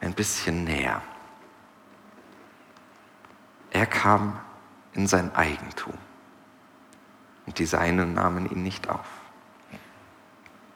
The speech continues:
So die Lutherbibel und mit ihr auch die meisten anderen Übersetzungen.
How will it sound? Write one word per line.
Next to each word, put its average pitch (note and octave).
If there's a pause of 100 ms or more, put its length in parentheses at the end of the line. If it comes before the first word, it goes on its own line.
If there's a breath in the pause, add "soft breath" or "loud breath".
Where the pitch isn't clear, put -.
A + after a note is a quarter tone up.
(920 loud breath)
So C#3+
die B2+
Lutherbibel F2 (320)
und -
mit A2
ihr A#2+
auch A2
die A2
meisten -
anderen A#2+
Übersetzungen. E2